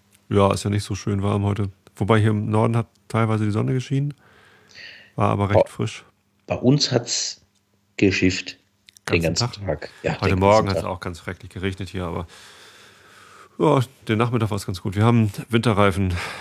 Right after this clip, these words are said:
Speaker 1: abgezogen und Sommerreifen draufgezogen heute. Kann man im, äh, Schwarzwald wahrscheinlich noch nicht machen, oder? Habt ihr noch Schnee?
Speaker 2: Nö, nö, nö, ist nichts mehr da. Also der Winter war jetzt lang genug.
Speaker 1: Hm.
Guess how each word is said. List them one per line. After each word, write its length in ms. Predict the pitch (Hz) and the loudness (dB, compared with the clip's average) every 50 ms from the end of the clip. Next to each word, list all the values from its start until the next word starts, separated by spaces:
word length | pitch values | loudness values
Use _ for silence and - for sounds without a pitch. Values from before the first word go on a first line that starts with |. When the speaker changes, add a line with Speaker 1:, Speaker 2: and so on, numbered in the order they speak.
| - - - | -14 -12 -8
Speaker 1:
abgezogen 1120 | - 104 - - - 104 92 92 90 85 - - - _ - - - 107 98 98 92 92 | -8 -8 -6 -2 0 2 2 2 2 0 -4 -8 -16 _ -14 -6 -2 2 2 2 2 2
und 100 | 92 87 | 0 0
Sommerreifen 460 | 92 101 98 92 90 92 90 87 101 87 | 0 -2 -2 -2 -2 -4 -4 -6 -8 -10
draufgezogen 600 | 104 92 87 - 98 92 - - 92 92 87 98 | -10 -10 -10 -10 -12 -12 -10 -10 -10 -8 -8 -8
heute. 220 | 110 - 92 87 - _ _ _ - _ _ _ _ _ _ _ _ - _ _ _ _ _ _ _ _ - - _ - | -8 -8 -10 -12 -12 _ _ _ -20 _ _ _ _ _ _ _ _ -20 _ _ _ _ _ _ _ _ -20 -20 _ -6
Kann 140 | - 101 | 0 2
man 100 | 101 98 | 4 4
im, 220 | 98 92 85 80 80 - _ _ _ - | 4 2 0 -2 -4 -8 _ _ _ -2
äh, 180 | 107 90 87 | -2 0 0
Schwarzwald 420 | 85 - 98 98 95 - 107 104 95 | 0 0 -2 -2 0 0 -2 -2 -2
wahrscheinlich 280 | 98 92 98 95 90 | -2 -2 -2 0 0
noch 80 | 90 90 | 0 -2
nicht 120 | 87 82 98 | -2 -2 -4
machen, 240 | 98 92 - 92 82 | -4 -6 -6 -8 -8
oder? 160 | 90 98 101 | -6 -6 -6
Habt 160 | 104 104 - | -6 -6 -4
ihr 40 | 117 | -4
noch 120 | 113 113 | -4 -4
Schnee? 300 | - - 117 123 139 156 - - - - _ _ _ - | -4 -6 -6 -6 -6 -8 -12 -18 -20 -20 _ _ _ 0
Speaker 2:
Nö, 300 | 117 117 107 104 101 101 - - | 2 4 6 6 4 2 0 2
nö, 140 | 95 98 | 2 4
nö, 80 | 95 98 | 4 4
ist 160 | 95 98 - | 4 2 0
nichts 180 | 104 95 - - | -4 -6 -4 -4
mehr 100 | 92 87 | -4 -2
da. 100 | 82 - | 0 0
Also 180 | 92 95 95 | 2 0 0
der 260 | 92 - 98 92 90 85 | 2 2 4 4 4 4
Winter 260 | 101 110 107 110 92 | 2 2 2 2 2
war 140 | 90 90 87 | 2 2 2
jetzt 200 | 90 87 - - | 0 0 -2 -4
lang 160 | 98 90 90 | -6 -4 -4
genug. 400 | 87 85 85 87 90 - - - - | -2 -2 -2 -2 -4 -6 -12 -14 -10
Speaker 1:
Hm. 220 | 104 95 90 | -8 -6 -6